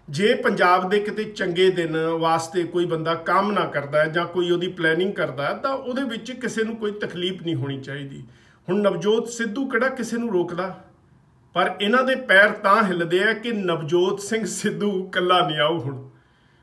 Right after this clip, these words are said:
ਉਹਦੇ ਨਾਲ ਜਿਹੜਾ ਲੁੰਗ ਲਾਣਾ ਨਾ, ਉਹ ਬਹੁਤ ਜ਼ਿਆਦਾ ਆਊ, ਤੇ ਕਾਂਗਰਸ ਦੀ ਪਾਰਟੀ ਜਿਹੜੀ ਹੈ, ਉਹ ਡਾਵਾਂਡੋਲ ਹੋ ਜੂਗੀ। ਇੱਕ ਵਾਰੀ ਉਹਦਾ ਜਿਹੜਾ ਝੰਡਾ ਝੂਲਦਾ ਨਾ, ਉਹ ਥੱਲੇ ਡਿੱਗ ਜਾਣਾ।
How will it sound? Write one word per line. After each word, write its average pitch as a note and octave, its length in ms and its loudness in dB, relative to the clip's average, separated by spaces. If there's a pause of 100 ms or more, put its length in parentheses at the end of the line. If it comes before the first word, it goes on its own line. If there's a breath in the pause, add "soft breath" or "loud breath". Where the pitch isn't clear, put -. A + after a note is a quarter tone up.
(140 soft breath)
ਉਹਦੇ F#3+ 200 4
ਨਾਲ F#3 640 4
ਜਿਹੜਾ G3 200 4
ਲੁੰਗ F#3+ 360 2
ਲਾਣਾ F#3 380 4
ਨਾ, G3+ 320 -2 (200)
ਉਹ F3+ 80 -2
ਬਹੁਤ F3+ 440 2
ਜ਼ਿਆਦਾ F3 300 4
ਆਊ, F#3 300 4
ਤੇ A3 180 -2
ਕਾਂਗਰਸ F3+ 560 2
ਦੀ G3 160 -4
ਪਾਰਟੀ E3 480 0
ਜਿਹੜੀ F3 340 -2
ਹੈ, F#3 400 0 (340 loud breath)
ਉਹ F#3+ 460 2
ਡਾਵਾਂਡੋਲ F3 680 4
ਹੋ D#3 160 0
ਜੂਗੀ। E3 300 -4
ਇੱਕ F#3 180 -8
ਵਾਰੀ F3+ 380 -2 (500 soft breath)
ਉਹਦਾ F#3 180 4
ਜਿਹੜਾ F#3+ 340 2
ਝੰਡਾ F3+ 420 2
ਝੂਲਦਾ F3+ 440 2
ਨਾ, F3 100 4
ਉਹ G3+ 260 -4
ਥੱਲੇ F3 280 -2
ਡਿੱਗ D3+ 140 -4
ਜਾਣਾ। D#3 420 -2